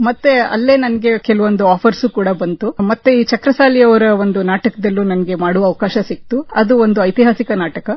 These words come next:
So ಮೊದಲು ಮಾಡಿದ್ದು ಜನಪದ, ಎರಡನೇದು ಐತಿಹಾಸಿಕ ನಾಟಕ. ಆಮೇಲೆ ಇದೇ ರೀತಿ ಸುಭಾಷ್ ನರೇಂದ್ರ ಅವರು ಒಂದು ಕಾರ್ಯಾಗಾರ ಮಾಡ್ತಾ ಇದ್ರು, ನಾಟಕದ ಕಾರ್ಯಾಗಾರ. ಅದಕ್ಕೆ ಹೋಗಿ ನಾನು ಅಟೆಂಡ್ ಆಗಿದ್ದೆ. ಆ ಕಾರ್ಯಾಗಾರಕ್ಕೆ ಬಂದವರೆಲ್ಲರನ್ನೂ ಸೇರಿಸಿ ಅವರು ಒಂದು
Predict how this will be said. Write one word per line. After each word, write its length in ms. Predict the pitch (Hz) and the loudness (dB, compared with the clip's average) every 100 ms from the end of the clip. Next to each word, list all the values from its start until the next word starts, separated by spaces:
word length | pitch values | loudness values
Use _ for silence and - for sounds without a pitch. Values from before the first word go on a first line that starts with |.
| - | -8
So 140 | 311 226 | -2 0
ಮೊದಲು 300 | 220 214 262 | 2 0 2
ಮಾಡಿದ್ದು 400 | 247 233 202 220 | 2 2 2 0
ಜನಪದ, 460 | 214 214 - 214 | 0 -4 0 2
ಎರಡನೇದು 680 | 233 196 185 185 190 170 180 | 4 4 2 2 0 0 -2
ಐತಿಹಾಸಿಕ 500 | 180 233 202 190 - | 0 0 0 -2 -2
ನಾಟಕ. 400 | 185 175 190 208 214 - - | -2 -2 -6 -6 -8 -8 -2
ಆಮೇಲೆ 680 | 220 240 240 233 233 226 226 - | 0 2 2 2 4 2 0 -4
ಇದೇ 200 | 214 240 | 0 2
ರೀತಿ 440 | 233 214 240 233 | 2 -2 -2 0
ಸುಭಾಷ್ 400 | 226 226 262 262 | 0 2 2 4
ನರೇಂದ್ರ 380 | 247 226 220 214 | 2 4 2 2
ಅವರು 240 | 220 208 233 | 0 2 2
ಒಂದು 580 | 208 196 190 180 175 - | 0 0 -2 -2 -4 -8
ಕಾರ್ಯಾಗಾರ 400 | - 240 240 233 226 | -2 2 4 2 0
ಮಾಡ್ತಾ 360 | 208 170 - | -2 -2 0
ಇದ್ರು, 200 | 170 202 | -2 0
ನಾಟಕದ 340 | 170 170 208 185 | 0 0 0 -4
ಕಾರ್ಯಾಗಾರ. 580 | - - 170 165 151 - - | -4 -2 -2 0 -2 -4 -2
ಅದಕ್ಕೆ 640 | 214 226 - 226 220 220 | 0 0 2 2 4 2
ಹೋಗಿ 320 | 220 233 233 262 | 2 4 4 4
ನಾನು 260 | 208 220 | 4 4
ಅಟೆಂಡ್ 320 | 220 226 220 | 4 4 4
ಆಗಿದ್ದೆ. 360 | 190 156 156 196 | 4 0 -2 0
ಆ 120 | - | -2
ಕಾರ್ಯಾಗಾರಕ್ಕೆ 720 | 208 220 220 233 233 226 - | 2 4 4 4 4 2 2
ಬಂದವರೆಲ್ಲರನ್ನೂ 960 | 208 208 214 196 190 208 196 214 226 220 | 2 4 4 4 4 2 2 -4 0 0
ಸೇರಿಸಿ 460 | - 247 269 - 285 | 4 4 4 4 4
ಅವರು 260 | 208 208 | 4 4
ಒಂದು 520 | 196 190 180 170 165 | 4 2 2 0 -2